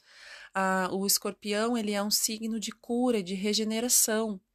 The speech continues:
né? Então, olha só como que foi esse processo e pensa como foi pra você na tua vida, especialmente a tua relação com o trabalho, o, os teus apegos e desapegos,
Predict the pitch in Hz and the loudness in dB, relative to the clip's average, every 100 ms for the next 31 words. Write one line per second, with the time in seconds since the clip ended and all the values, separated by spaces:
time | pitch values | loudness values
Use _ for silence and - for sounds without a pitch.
0 | - - - - - 190 190 202 - 233 | -20 -20 -20 -20 -8 -4 -4 -4 -4 -2
1 | 240 247 381 - 254 226 262 277 _ - | 0 0 4 4 4 2 0 -4 _ -2
2 | 247 302 - - - 214 220 226 _ - | -2 -2 -8 -10 -4 0 0 -4 _ -20
3 | - - - 202 - - 220 220 214 190 | -20 -12 -2 0 0 0 0 2 4 4
4 | 196 - 214 202 - 247 359 311 294 262 | 4 2 -2 -8 -8 -6 -4 -6 -6 -6
5 | 262 - 220 220 220 202 202 - 180 175 | -6 -4 -4 -2 -6 -2 0 0 0 -4
6 | 170 _ - - - 180 185 196 185 180 | -8 _ -20 -20 -10 -10 -4 -4 -2 -2
7 | 185 185 - 202 202 214 196 196 - 190 | -4 -2 -4 0 -2 -2 -4 -4 -6 -8
8 | 196 190 185 180 202 202 208 202 208 196 | -6 -2 -2 0 -2 -6 -8 -8 -6 -6
9 | 170 160 170 170 180 _ - - - - | -2 0 0 -2 -8 _ -20 -20 -20 -20
10 | _ 214 208 214 202 202 202 - 226 220 | _ -8 -4 -2 -4 -4 0 2 2 4
11 | 214 214 - 190 208 190 185 185 185 180 | 2 0 0 2 2 0 -2 0 -2 -2
12 | 180 - 170 165 165 170 - | -6 -4 -4 -4 -2 2 2